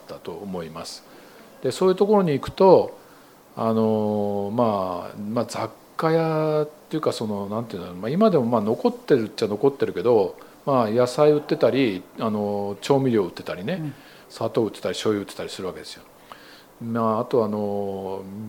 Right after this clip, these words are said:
Speaker 1: み-、味噌とか売ってるとこあったな。味噌は全部樽に入って売ってたね。
Speaker 2: そうですね。も-、
Speaker 1: うん。
Speaker 2: もっと昔は、
Speaker 1: うん。
Speaker 2: あの、バターとか、
Speaker 1: うん。
Speaker 2: マーガリンとかを一斗缶で、
Speaker 1: あー。
Speaker 2: 量り売りしてましたね。
Speaker 1: あ、なるほどね。
Speaker 2: 油も。
Speaker 1: そうそうそう。だから、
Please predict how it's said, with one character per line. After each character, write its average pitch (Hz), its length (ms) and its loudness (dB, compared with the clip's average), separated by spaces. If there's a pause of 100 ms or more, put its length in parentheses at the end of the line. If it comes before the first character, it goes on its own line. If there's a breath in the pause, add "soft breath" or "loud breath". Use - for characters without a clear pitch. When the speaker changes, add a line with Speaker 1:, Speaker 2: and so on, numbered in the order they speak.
Speaker 1:
み-、 139 280 -6
味 170 180 -2
噌 226 220 0
と 131 100 -4
か 110 120 0
売 101 60 -2
っ 95 40 -10 (200)
て 113 80 -2
る 98 80 -8
と 98 100 -8
こ 90 80 -10
あ 87 60 -6
っ - 100 -16
た - 120 -14
な。 110 520 -2
味 127 120 -6
噌 - 120 2
は 123 100 6
全 110 140 -2
部 101 80 -8
樽 151 220 -2
に 165 80 0
入 113 120 0
っ - 40 -4
て - 120 -14
売 80 40 -16
っ - 20 -20
て - 100 -16
た - 120 -16
ね。 90 320 -10 (220)
Speaker 2:
そ - 180 0
う - 20 4
で 185 80 -2
す - 140 -6
ね。 196 120 2
も-、 214 200 4
Speaker 1:
う 208 340 -8
ん。 - 20 0
Speaker 2:
も 262 100 4
っ 294 60 -8
と 277 120 8
昔 208 580 6
は、 190 380 10
Speaker 1:
う - 20 -2
ん。 95 200 -6 (160)
Speaker 2:
あ 170 120 4
の、 147 500 -2 (360 loud breath)
バ 240 120 8
タ 220 160 6
ー 202 60 -2
と 156 100 -6
か、 175 260 -2 (100)
Speaker 1:
う - 40 -4
ん。 120 80 0
Speaker 2:
マ 202 100 8
ー 214 40 8
ガ 214 100 10
リ 196 80 4
ン 202 100 2
と 165 120 0
か 151 100 0
を 147 60 0
一 190 120 -2
斗 233 200 8
缶 233 220 10
で、 151 220 -2 (180)
Speaker 1:
あ 104 40 -4
ー。 127 520 4
Speaker 2:
量 247 80 10
り 220 80 8
売 214 100 8
り 208 60 8
し 202 60 -6
て 214 80 0
ま 175 120 2
し - 40 -10
た 131 100 -10
ね。 156 240 -4
Speaker 1:
あ、 101 100 -6
な 92 140 -8
る 95 80 0
ほ 190 80 8
ど 190 100 4
ね。 175 60 4
Speaker 2:
油 - 140 2
も。 131 100 -8
Speaker 1:
そ - 160 -6
う 92 40 -8
そ - 140 -12
う 92 40 -12
そ - 180 -8
う。 92 180 -12
だ 117 100 2
か 113 100 2
ら、 104 100 4